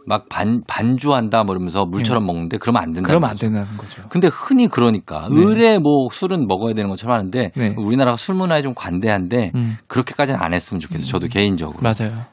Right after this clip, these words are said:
Speaker 1: 예. 그래서 지금 과음한 다음 날이 되면 왜 그런 거 있지 않습니까? 전날 있었던 걸 전혀 기억 못 하고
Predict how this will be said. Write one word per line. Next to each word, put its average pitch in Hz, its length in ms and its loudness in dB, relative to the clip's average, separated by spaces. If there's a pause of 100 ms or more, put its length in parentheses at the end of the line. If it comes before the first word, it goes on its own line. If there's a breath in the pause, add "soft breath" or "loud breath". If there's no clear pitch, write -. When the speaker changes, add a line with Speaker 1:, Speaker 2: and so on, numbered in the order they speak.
(120)
Speaker 1:
예. 78 260 -2 (580 loud breath)
그래서 156 240 4
지금 147 280 0
과음한 175 600 4
다음 123 320 2
날이 131 200 2
되면 143 420 2 (500 soft breath)
왜 113 200 2
그런 180 280 4
거 147 80 4
있지 - 140 -2
않습니까? 92 340 -4 (120)
전날 156 460 2
있었던 139 320 -2
걸 139 260 -2
전혀 233 380 2
기억 202 260 6
못 127 200 4
하고 135 340 0